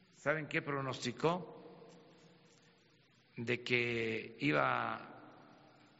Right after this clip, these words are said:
a bajar el, el dólar y que se iba a apreciar el peso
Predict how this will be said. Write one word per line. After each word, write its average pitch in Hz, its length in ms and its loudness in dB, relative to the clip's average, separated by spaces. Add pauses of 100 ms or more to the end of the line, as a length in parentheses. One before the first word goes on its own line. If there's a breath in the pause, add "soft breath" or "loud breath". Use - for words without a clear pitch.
(420)
a 123 100 -2
bajar 135 320 2
el, 127 300 -6 (260)
el 123 160 0
dólar 123 400 0 (540)
y 120 80 -6
que 123 300 0
se 147 120 2
iba 143 240 4
a 117 100 0
apreciar 127 460 0
el 131 140 -2
peso - 340 2